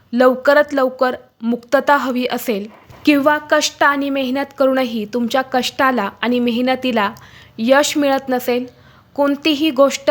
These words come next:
तुमच्या मनासारखी घडत नसेल, घरात पैसा टिकत नसेल, पैसे येण्याचे सर्व मार्ग हे बंद झालेले असतील, तर उद्याच्या दिवशी तुम्हाला एक उपाय करायचा आहे. हा उपाय तुम्ही सकाळी किंवा संध्याकाळी केला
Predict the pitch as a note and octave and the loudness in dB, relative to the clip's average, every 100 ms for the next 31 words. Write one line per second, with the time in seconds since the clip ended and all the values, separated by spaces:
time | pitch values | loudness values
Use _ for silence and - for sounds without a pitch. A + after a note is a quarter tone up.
0 | C#4+ C#4+ A#3+ A#3 C4 C4 B3+ B3+ B3+ B3 | 0 0 -4 0 0 0 0 -2 -4 -4
1 | B3+ B3 C4 A#3 B3 B3+ B3+ B3 B3 B3+ | -6 -4 0 0 0 -2 -4 -2 -4 -6
2 | _ _ - _ A3+ B3+ B3+ C#4 - - | _ _ -20 _ -2 2 2 0 -4 -2
3 | C4+ B3+ D4 C#4+ C#4+ C#4+ C#4 C4+ C4 B3+ | 0 0 -2 -2 -2 -2 -2 -6 -2 -2
4 | B3+ - - B3+ B3 C#4+ C#4+ C4+ B3 B3 | -2 -14 -2 0 2 2 0 0 0 0
5 | C4 C4 C4 A#3+ B3+ B3 A#3 A#3+ A#3 G3 | 0 -2 -2 0 0 2 0 0 -2 -6
6 | - _ _ - C4+ A3 C4 B3 C4+ C#4 | -8 _ _ -6 -4 0 2 2 0 0
7 | C#4 C4 C4 B3 - G#3 G#3 - - _ | 0 0 0 -2 -4 -4 -6 -18 -20 _
8 | - C4+ C4+ - C4 C#4 C#4 D4+ D4 C4+ | -4 -2 -2 0 2 2 2 0 0 -2
9 | A#3 C#4 C4 A#3+ B3 A3 G#3 - C4 C4 | -4 -4 -2 -2 -2 -2 -4 -2 -2 -2
10 | - B3 B3 B3+ C4+ C#4 A#3+ A#3+ A3+ A3 | -6 -2 0 0 0 -2 -2 -2 -4 -4
11 | B3 - _ _ _ _ - C#4 D4 C#4+ | -8 -10 _ _ _ _ -6 2 2 2
12 | D#4 D#4 C#4+ D4 D4 C#4 C#4 C4+ G3+ - | -2 0 -4 -4 -4 -4 0 -2 -2 -6
13 | B3+ C4 D4 B3 B3 C4 C4 B3+ B3+ B3 | -4 -2 -2 -2 -2 0 -2 -2 -2 0